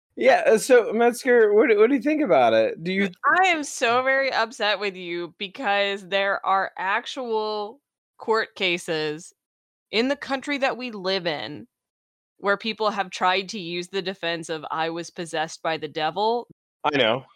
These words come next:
Speaker 2: And you went with the trolley car
Speaker 1: He-,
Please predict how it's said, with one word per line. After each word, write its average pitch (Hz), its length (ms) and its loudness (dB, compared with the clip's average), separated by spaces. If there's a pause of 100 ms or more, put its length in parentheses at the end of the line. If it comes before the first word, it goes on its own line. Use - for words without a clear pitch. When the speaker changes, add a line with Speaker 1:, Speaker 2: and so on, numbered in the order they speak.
(680)
Speaker 2:
And 202 240 -2
you 208 260 -4
went 233 280 0
with 214 200 -2
the 196 100 -2
trolley 185 720 0
car 240 500 0
Speaker 1:
He-, 285 40 -14